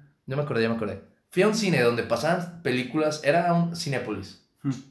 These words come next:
Speaker 1: Pero en ese Cinépolis específicamente pasaban películas más artísticas, porque estaba mucho, mucho más grande, tenía más salas y, pues,
Speaker 2: Mm.
Speaker 1: se podían dar la oportunidad de poner esas películas. Y me acuerdo que en ese cine vi como cuatro películas, no sé en, en qué plazo de tiempo,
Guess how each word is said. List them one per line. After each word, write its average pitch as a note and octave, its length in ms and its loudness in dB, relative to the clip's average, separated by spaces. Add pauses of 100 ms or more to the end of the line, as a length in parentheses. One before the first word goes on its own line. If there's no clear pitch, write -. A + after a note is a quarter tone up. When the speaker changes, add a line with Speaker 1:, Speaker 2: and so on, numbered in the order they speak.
(440)
Speaker 1:
Pero C3 180 0
en C#3 80 4
ese C#3+ 160 2
Cinépolis D#3 480 2
específicamente A#2 960 -4
pasaban A2+ 300 -2
películas G#2+ 440 -4
más G2+ 220 -4
artísticas, C#3 580 0
porque E2 200 -14
estaba A2+ 200 -2
mucho, A#2 300 -8
mucho B2 280 -4
más C3+ 160 0
grande, E3+ 300 4
tenía A2+ 180 0
más C#3 200 0
salas E3+ 320 -2
y, C3+ 40 -8
pues, A#2 180 -8
Speaker 2:
Mm. C3 160 -4 (340)
Speaker 1:
se A#2 140 -6
podían A2 220 0
dar A2+ 100 6
la A#2 80 4
oportunidad G2 420 -2
de G2+ 60 -4
poner F#2+ 300 -6
esas F#2+ 200 -8
películas. G2 600 -10 (580)
Y C3 60 -6
me C3 80 -2
acuerdo E3 300 2
que C#3 440 -2 (580)
en C#3+ 160 0
ese C#3 120 -2
cine D3+ 240 -2
vi C#3+ 120 2
como C3+ 260 -2
cuatro B2 340 2
películas, A#2 460 -4
no A#2+ 140 -2
sé C3 140 -4
en, A#2 300 -6
en G2 180 -6
qué A2+ 100 -4
plazo A2 360 -4
de F#2+ 80 -2
tiempo, - 520 -10